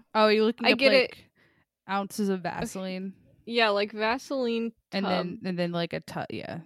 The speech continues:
Speaker 1: yeah.
Speaker 2: Yeah. So it looks like the average Vaseline tub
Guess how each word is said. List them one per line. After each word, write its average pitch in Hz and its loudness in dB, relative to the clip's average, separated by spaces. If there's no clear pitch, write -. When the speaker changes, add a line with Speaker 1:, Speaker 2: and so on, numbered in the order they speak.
Speaker 1:
yeah. - -14
Speaker 2:
Yeah. 214 -6
So - -4
it 226 0
looks 247 -2
like 294 -2
the 247 -6
average 247 -2
Vaseline 220 -4
tub 196 -6